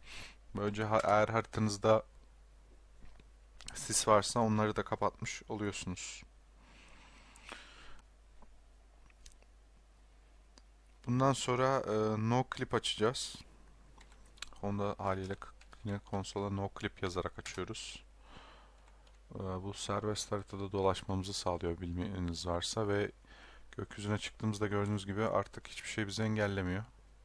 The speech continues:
E, fotoğraf çekeceğimiz ko-, e, görüntüye geçmek için yine konsola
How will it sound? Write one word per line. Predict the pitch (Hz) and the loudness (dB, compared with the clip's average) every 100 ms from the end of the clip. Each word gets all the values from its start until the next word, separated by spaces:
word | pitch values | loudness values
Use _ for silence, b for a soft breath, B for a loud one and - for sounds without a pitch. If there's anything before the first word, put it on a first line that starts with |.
| - - - - - - - - | -20 -20 -20 -20 -20 -20 -20 -10
E, | 143 107 107 107 | -6 -2 -2 -2
fotoğraf | 104 - 117 123 120 - | -4 -4 -2 0 0 0
çekeceğimiz | 113 - 123 123 113 | -4 2 4 4 2
ko-, | - - 113 - 107 98 98 95 | -2 0 0 0 -4 -2 0 0
e, | |
görüntüye | 95 107 104 - 120 | 0 0 0 0 2
geçmek | 113 113 131 120 | 2 2 0 0
için | - 113 117 - - - - - | 0 -2 -2 -6 -20 -20 -20 -4
yine | 120 127 117 | 2 4 4
konsola | 120 113 - 101 95 | 2 0 2 2 0